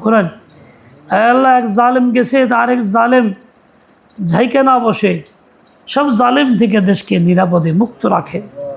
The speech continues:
ইয়া আল্লাহ, যাদের মঙ্গল হবে যাদের দ্বারা, তাদেরকে শাসন ক্ষমতায় দিয়ে দেন, দিনদার নেককারদেরকে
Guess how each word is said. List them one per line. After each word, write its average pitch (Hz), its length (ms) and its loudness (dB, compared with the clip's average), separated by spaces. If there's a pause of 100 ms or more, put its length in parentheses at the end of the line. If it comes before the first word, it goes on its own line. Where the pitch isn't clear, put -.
(460)
ইয়া 175 140 2 (120)
আল্লাহ, 170 180 2 (100)
যাদের 226 340 2 (240)
মঙ্গল 247 400 2
হবে 190 140 0 (100)
যাদের 190 300 0
দ্বারা, 196 180 -2 (100)
তাদেরকে 220 400 -4 (640)
শাসন 214 320 0
ক্ষমতায় 175 480 0
দিয়ে 165 200 4
দেন, 143 140 -2 (720)
দিনদার 240 420 4 (140)
নেককারদেরকে 233 840 -2